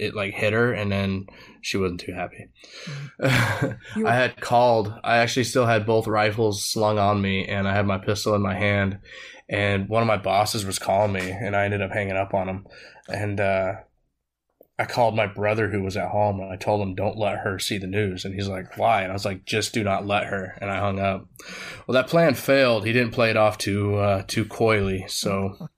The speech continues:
Speaker 2: <laughs>
Speaker 1: she recognized something was up, and she turned on the T V, and I was the first thing she saw.
Speaker 2: Thank you so much for listening to the Adult in the Room podcast with Victoria Taft.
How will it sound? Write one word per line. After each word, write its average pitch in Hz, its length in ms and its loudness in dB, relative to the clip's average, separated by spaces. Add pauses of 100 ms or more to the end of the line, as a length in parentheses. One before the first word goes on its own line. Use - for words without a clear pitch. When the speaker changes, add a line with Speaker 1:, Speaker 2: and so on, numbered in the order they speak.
Speaker 2:
<laughs> - 600 -16
Speaker 1:
she - 240 0
recognized 110 600 0
something 98 220 -2
was 92 160 -6
up, 90 220 -4
and - 100 -10
she 90 220 -8
turned 98 260 -2
on 92 140 -4
the 92 60 -6
T 95 260 -6
V, 95 160 -4
and 92 100 -6
I 98 60 0
was 104 120 0
the 104 60 -2
first 117 240 -2
thing 120 120 -2
she 117 140 -4
saw. - 320 -4 (800)
Speaker 2:
Thank 233 180 0
you 190 60 -4
so 233 200 0
much 285 280 4
for 247 120 -6
listening 226 340 0
to 226 100 0
the 202 160 0
Adult 226 360 2
in 240 80 2
the 196 80 2
Room 233 260 2
podcast - 560 -2
with 220 160 -2
Victoria 247 420 0
Taft. 254 480 -2